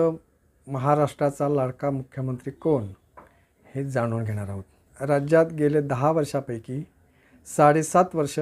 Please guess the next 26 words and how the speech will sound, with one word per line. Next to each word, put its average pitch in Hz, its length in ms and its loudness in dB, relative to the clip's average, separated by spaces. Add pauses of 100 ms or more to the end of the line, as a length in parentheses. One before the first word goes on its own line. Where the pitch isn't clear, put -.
शिवसेना, 151 640 -2
भाजप, 139 500 -2
महायुतीचं 139 760 0
सरकार 113 380 -6
आहे. 110 220 -4 (1000)
यामध्ये 180 340 6
आता 185 200 6
राष्ट्रवादी 180 480 4
काँग्रेसचे 170 460 0
अजित 156 220 2 (120)
पवार 160 300 4
हे 147 140 4
देखील 151 300 -2
सहभागी 131 440 2
झालेत. 120 300 -2 (1080)
या 151 180 6
महायुतीच्या 151 840 2
सरकारने 135 640 -2 (480)
गेल्या 135 300 2
साडेसात 135 640 0
वर्षात 123 420 -4 (800)
राज्यातील 160 760 4
महत्त्वाचे 151 720 0
प्रश्न 156 440 -4
सोडवले 139 480 0
आहेत 160 160 4